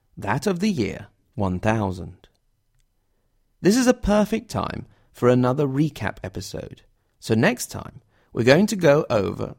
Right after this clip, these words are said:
episodes fourteen to twenty-seven. Then we'll do an episode on medieval life for the average Joe. After that,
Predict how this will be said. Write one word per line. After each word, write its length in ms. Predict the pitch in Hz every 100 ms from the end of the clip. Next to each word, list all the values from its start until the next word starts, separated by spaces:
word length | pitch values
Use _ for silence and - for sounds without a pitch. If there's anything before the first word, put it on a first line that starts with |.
| -
episodes 640 | 113 131 127 107 104 101 -
fourteen 680 | 151 196 - 98 - - _
to 100 | -
twenty-seven. 880 | 123 90 85 - 107 - 151 - - _ _ _ _ _ _ _
Then 380 | 107 85 98 147 _ _ _
we'll 120 | 120
do 120 | 135
an 80 | 202
episode 460 | 131 107 - 98 95
on 220 | - 110
medieval 560 | 113 139 196 156 101 101
life 360 | 104 160 90 -
for 140 | 104
the 140 | 107
average 400 | 92 80 101 98
Joe. 320 | - 98 - - _ _ _ _ _ _ _ _ _ _ _ _
After 260 | 117 113 107
that, 260 | 85 90